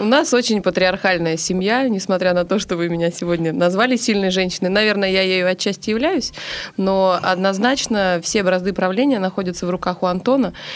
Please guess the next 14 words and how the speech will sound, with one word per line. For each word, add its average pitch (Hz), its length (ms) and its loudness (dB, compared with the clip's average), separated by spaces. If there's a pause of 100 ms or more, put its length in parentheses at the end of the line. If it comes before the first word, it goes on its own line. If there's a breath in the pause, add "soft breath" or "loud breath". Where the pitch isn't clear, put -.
(140 loud breath)
и 180 640 0
я, 190 640 2
м, 165 240 -2
эм, 156 840 -4
скажем 190 320 -2
так, 180 240 0
э, 170 200 0
совещательный 208 680 2
голос, 214 480 2
очень 170 300 -2
важный 208 340 2
голос, 170 340 0
безусловно, 165 640 -2 (420 loud breath)
но, 180 380 2